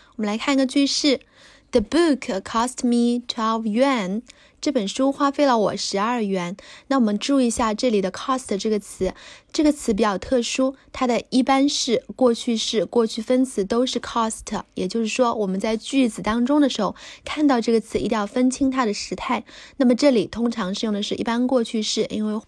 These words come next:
在某物上花费了多少钱，这件事情通常已经发生过了，对不对？好，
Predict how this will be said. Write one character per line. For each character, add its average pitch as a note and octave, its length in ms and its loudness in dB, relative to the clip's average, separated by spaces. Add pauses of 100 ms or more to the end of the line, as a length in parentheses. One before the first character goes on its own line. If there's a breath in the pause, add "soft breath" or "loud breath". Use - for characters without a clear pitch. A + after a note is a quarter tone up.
(180)
在 E4 180 4
某 C#4 160 6
物 C4+ 160 4
上 C4+ 260 2
花 D4 200 2
费 D4 100 4
了 C4 80 4
多 D4 160 4
少 B3+ 180 0
钱， A3 320 0
这 B3+ 140 -4
件 C4+ 100 6
事 C#4 140 -2
情 A#3 220 0
通 C#4+ 120 0
常 C#4+ 140 4
已 A3+ 60 0
经 A3+ 180 -2
发 D#4 180 0
生 F4+ 200 -4
过 E4 160 4
了， A3+ 160 0 (200)
对 G#3+ 120 -2
不 G3+ 80 -6
对？ G3+ 280 -2 (580)
好， C#4+ 300 -2